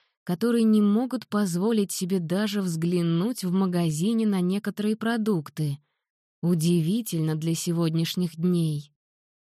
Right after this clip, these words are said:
Но размышлял об этом он недолго. Закрутила встреча с любимой, суета будней и грандиозные планы на выходные.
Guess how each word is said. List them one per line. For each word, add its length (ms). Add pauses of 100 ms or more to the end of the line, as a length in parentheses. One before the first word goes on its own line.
(360)
Но 280
размышлял 680
об 160
этом 480 (140)
он 320
недолго. 680 (320)
Закрутила 720
встреча 480
с 100
любимой, 680 (100)
суета 540
будней 760
и 200
грандиозные 800
планы 480
на 100
выходные. 920